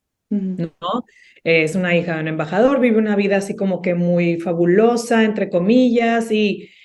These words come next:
Speaker 2: y realmente es explorar esa parte de cómo las apariencias,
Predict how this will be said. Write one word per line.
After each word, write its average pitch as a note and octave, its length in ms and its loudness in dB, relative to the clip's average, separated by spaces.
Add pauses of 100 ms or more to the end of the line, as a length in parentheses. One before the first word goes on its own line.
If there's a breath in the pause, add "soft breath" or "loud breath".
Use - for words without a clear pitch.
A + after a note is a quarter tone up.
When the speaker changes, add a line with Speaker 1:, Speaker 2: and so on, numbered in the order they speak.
(180 loud breath)
Speaker 2:
y A3+ 140 4
realmente C4 1040 2 (320)
es A3 640 0 (180)
explorar A#3 580 2
esa A3 260 0
parte G#3+ 420 2
de G#3 680 2
cómo G#3 240 0
las A#3 220 2
apariencias, G3 1120 -2